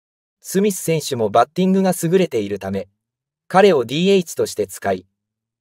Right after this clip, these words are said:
大谷選手には休息を取らせるのが最適な戦略かもしれません。その戦略は理にかなっていますね。大谷選手が最近ヒットを打てていないとはいえ、彼のパフォーマンスは全体として高いレベルを維持しています。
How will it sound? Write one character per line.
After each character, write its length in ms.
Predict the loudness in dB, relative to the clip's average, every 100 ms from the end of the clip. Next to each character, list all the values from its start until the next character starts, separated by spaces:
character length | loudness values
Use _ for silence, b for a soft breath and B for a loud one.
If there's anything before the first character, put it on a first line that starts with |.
| _ 0
大 160 | 2 4
谷 200 | 4 2
選 220 | 2 0
手 140 | 0
に 100 | 0
は 140 | 0 -2
休 260 | 0 0
息 280 | 2 0 0
を 80 | 2
取 140 | 4
ら 60 | 4
せ 140 | 2
る 80 | 0
の 100 | -2
が 120 | -4
最 260 | 0 0 2
適 200 | 0 -2
な 100 | -2
戦 220 | -2 0
略 200 | 0 0
か 120 | -2
も 100 | -2
し 140 | -4 -4
れ 100 | -4
ま 100 | -6
せ 140 | -12
ん。 100 | -14 _ _ _ _ _ _ _ _
そ 200 | -4 0
の 100 | 0
戦 240 | 0 0 2
略 240 | 0 2
は 120 | 4
理 120 | 4 2
に 120 | 0
か 120 | -2
な 100 | -2
っ 60 | -2
て 120 | -6
い 80 | -6
ま 100 | -8
す 140 | -10
ね。 160 | -12 -14 _ _ _ _ _ _ _ _ _ _ -8
大 60 | -2
谷 20 |
選 160 | 0 0
手 160 | -2
が 120 | -6
最 260 | 0 2 2
近 200 | 2 -4
ヒ 120 | -4
ッ 80 | -4
ト 180 | 0 0
を 20 |
打 80 | 2
て 100 | 0
て 140 | -2 -2
い 80 |
な 100 | -2
い 100 | -2
と 120 | -2 -2
は 100 | -2
い 120 | -6
え、 160 | -8 _ _ _ _ _ 0
彼 240 | 4 4
の 120 | 4
パ 120 | 0
フ 140 | 2 2
ォ 40 |
ー 20 | 2
マ 120 | -2
ン 40 |
ス 160 | -2 0
は 160 | 0 0
全 220 | 0 2
体 200 | 2 2
と 100 | 0
し 100 | 0
て 100 | -2
高 280 | -2 0 0
い 100 | 2
レ 100 | 0
ベ 120 | 0
ル 120 | 0
を 80 | -2
維 80 | -4
持 120 | -10
し 100 | -8
て 80 | -6
い 80 | -6
ま 120 | -10
す。 180 | -14